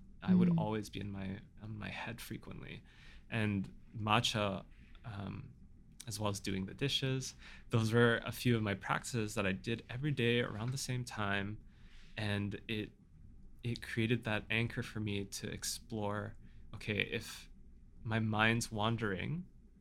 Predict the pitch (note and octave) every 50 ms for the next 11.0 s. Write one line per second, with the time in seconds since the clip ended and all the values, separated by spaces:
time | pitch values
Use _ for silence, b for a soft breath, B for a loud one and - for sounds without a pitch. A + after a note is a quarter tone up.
0 | - - - - - - - - - - - - - - - - - - - -
1 | - - - - - - - - - A#2 A2+ A#2 A#2 A2+ G#2+ A2 A2 G#2+ G#2+ A2
2 | G#2+ A2 - - - - - - - A2+ G#2+ A2 A2 A2 A2 - - - - -
3 | - - - A#2 A2 G#2+ - G#2+ G#2+ A2 G#2 - - - - G#2 G2 G2+ G2+ G2
4 | - - - - F#3+ F#3 F#3 F#3 F3+ F3+ F3 F3 E3+ E3 E3 D#3+ A2+ G#2 - -
5 | A2 G#2+ G#2 G#2 G2+ G#2+ G#2+ A2 A2 G2+ G2 G#2 G#2 G2 G2 F#2+ F#2 F#2+ G2 G#2+
6 | G2+ - - - - - - A2 G2+ A2+ G#2+ - - - B2+ C3+ C3+ A#2 A2+ G#2+
7 | G2+ G#2 G2+ - - - A2 G#2+ G#2 G2 G2+ G2 G2+ G#2 - - - - - -
8 | - - - - - - - A2 G#2+ G#2+ G#2+ G2 - - - - A2+ A2 - -
9 | - A#2+ A#2 A2 A2 A2+ A2 G#2+ G#2 G2 G2 F#2+ - - - - - - A2+ A2
10 | G#2 G#2 G#2+ G#2 G2 F#2+ - F2+ - - - - A#2 A2 G#2 G2 D#2+ - -